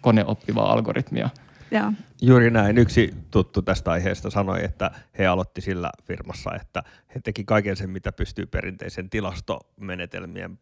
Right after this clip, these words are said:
Speaker 3: pohjalta tekemään. Ja sit kun siinä alkoi virta loppumaan, niin sit ne rupesi katsomaan
Speaker 1: Just näin,
Speaker 3: koneoppimisen
Speaker 1: just näin.
Speaker 3: mahdollisuuksia.
Speaker 2: Ja siis tälleen, niinku, konsulttimaailmasta katsottuna, niin, ähm, miten tää nyt sanoisi nätisti,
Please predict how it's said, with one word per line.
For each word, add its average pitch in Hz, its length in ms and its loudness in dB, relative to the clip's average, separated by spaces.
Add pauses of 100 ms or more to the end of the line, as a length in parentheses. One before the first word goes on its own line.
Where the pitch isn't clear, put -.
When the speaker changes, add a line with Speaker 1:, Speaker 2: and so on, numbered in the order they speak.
(160)
Speaker 3:
pohjalta 95 380 -4
tekemään. 95 500 -8
Ja 104 60 -6
sit - 180 -10
kun 107 120 -12
siinä 104 320 -4
alkoi 101 300 -10
virta 98 300 -12
loppumaan, 98 480 -10
niin 107 80 -10
sit - 200 -16
ne 98 60 -12
rupesi - 280 -16
katsomaan - 500 -16 (720)
Speaker 1:
Just 135 260 8
näin, 117 140 4
Speaker 3:
koneoppimisen 113 600 0
Speaker 1:
just - 80 -2
näin. 226 200 -6 (100)
Speaker 3:
mahdollisuuksia. 113 720 -10 (400)
Speaker 2:
Ja 208 100 4
siis 196 340 -2 (480)
tälleen, 196 260 2
niinku, 202 220 -8 (240)
konsulttimaailmasta 208 880 -2
katsottuna, 208 680 -4 (120)
niin, 202 480 2 (220)
ähm, 196 400 2 (1080)
miten 208 180 -4
tää 208 100 0
nyt 196 140 -4
sanoisi 196 240 -2
nätisti, 214 560 0